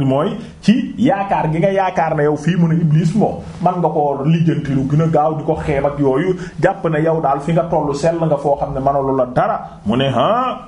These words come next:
lii de boo ko gisee xam nga ne doy na ak jajju liman tadabbara, ñeel képp koo xamante ne nii daal di ngay seetantal lii."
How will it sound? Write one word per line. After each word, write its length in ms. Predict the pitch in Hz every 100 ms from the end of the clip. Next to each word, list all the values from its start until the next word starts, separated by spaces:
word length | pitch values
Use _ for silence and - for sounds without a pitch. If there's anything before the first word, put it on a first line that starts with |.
| 95
lii 220 | 120 151
de 100 | 143
boo 180 | 143 139
ko 120 | 135 131
gisee 240 | 135 139
xam 180 | 143 131
nga 80 | 135
ne 100 | 131 123
doy 180 | 131 131
na 80 | 113
ak 200 | 139 104
jajju 320 | 160 170 123 - - -
liman 580 | 131 196 165 147 123 -
tadabbara, 760 | 196 165 - 98 127 123 98 82 - -
ñeel 280 | 139 156 151
képp 200 | 170 165 156
koo 180 | 147 143
xamante 400 | 143 135 135 131
ne 100 | 131
nii 140 | 131 127
daal 220 | 123 120
di 80 | 117
ngay 160 | 120
seetantal 580 | 117 113 117 110 107 107
lii." 240 | 104 85